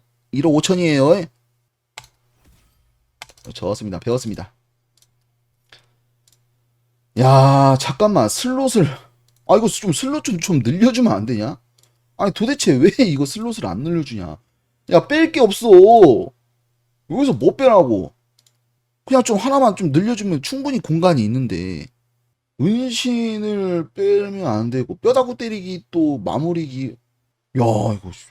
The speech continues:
뭐 빼지? 뼈다구 때리기 이거 뺄까? 이거, 이거 빼고 그림자 분신. 인장 두 개 소모해서 동일한 그림자 분신을 소환해서 일정 기간 동안 추가 피해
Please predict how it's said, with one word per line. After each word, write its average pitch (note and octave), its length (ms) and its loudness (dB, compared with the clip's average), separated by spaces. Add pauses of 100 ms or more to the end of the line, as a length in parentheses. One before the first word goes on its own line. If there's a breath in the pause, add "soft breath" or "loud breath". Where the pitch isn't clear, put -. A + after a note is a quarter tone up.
뭐 G2 180 -8
빼지? B2+ 420 -10 (560)
뼈다구 A3+ 320 0
때리기 D#3 460 -6
이거 B2+ 140 -8
뺄까? D#3+ 380 -10 (100)
이거, A2 220 -8
이거 A2+ 180 -10
빼고 D#3 480 -8 (220)
그림자 B2+ 360 -6
분신. F#2 460 -12 (760)
인장 F#3 340 0
두 D#3 140 -4
개 F#3+ 100 -2
소모해서 F3+ 840 -2 (160)
동일한 F3+ 480 -2
그림자 E3 380 0
분신을 D3+ 420 -4
소환해서 C3+ 720 -4
일정 D#3+ 380 -2
기간 C3+ 280 -6
동안 C3+ 260 -6
추가 G#3+ 280 -4
피해 D3 200 -4